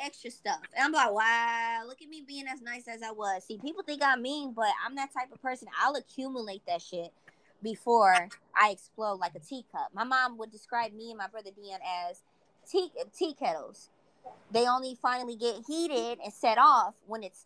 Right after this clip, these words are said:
time. <laughs> So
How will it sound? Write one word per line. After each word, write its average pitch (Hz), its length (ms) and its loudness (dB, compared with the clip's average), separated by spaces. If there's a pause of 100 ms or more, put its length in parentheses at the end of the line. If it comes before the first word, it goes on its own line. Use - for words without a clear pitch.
time. 151 420 -8 (420)
<laughs> 339 380 -6 (1300)
So 208 480 4